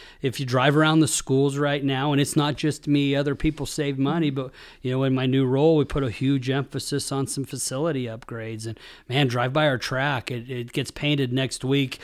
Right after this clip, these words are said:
Speaker 2: I've
Speaker 1: The
Speaker 2: heard.
Speaker 1: stripes, it's
Speaker 2: Yes,
Speaker 1: gorgeous.
Speaker 2: super
Speaker 1: And our
Speaker 2: exciting.
Speaker 1: parking lots and McCook High School gym, we put all new hoops and things in. And
Speaker 2: Cool.
Speaker 1: so just trying to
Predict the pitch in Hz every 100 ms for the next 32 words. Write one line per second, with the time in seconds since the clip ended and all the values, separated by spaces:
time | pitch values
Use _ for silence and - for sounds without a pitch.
0 | - 131 113 151 180 139 143 127 123 127
1 | 156 180 135 147 123 117 139 - 123 120
2 | 117 117 - 170 - 156 156 147 131 123
3 | 117 113 135 127 123 - 156 - 143 135
4 | - 135 117 127 147 143 127 120 143 131
5 | 135 131 123 135 143 135 - 120 110 127
6 | 120 120 123 127 120 120 - 151 143 143
7 | 135 127 135 - 147 147 139 131